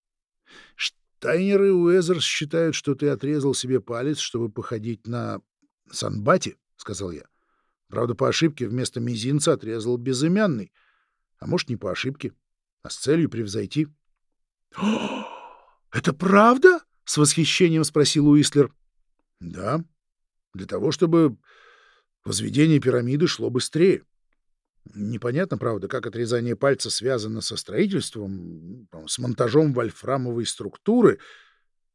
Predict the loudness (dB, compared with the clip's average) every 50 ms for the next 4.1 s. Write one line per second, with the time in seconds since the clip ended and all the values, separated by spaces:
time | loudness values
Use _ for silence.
0 | _ _ -10 -6 -6 -4 -2 -2 -2 -2 -2 -2 0 0 2 4 4 4 4 4
1 | 2 2 2 2 2 2 2 0 0 -2 -4 -6 _ _ _ _ _ _ _ _
2 | _ _ _ _ _ _ _ _ _ _ -6 -2 -2 0 4 6 6 8 8 6
3 | 4 2 0 0 2 4 4 4 4 2 -2 -6 -4 -2 0 2 2 2 2 0
4 | -2 -6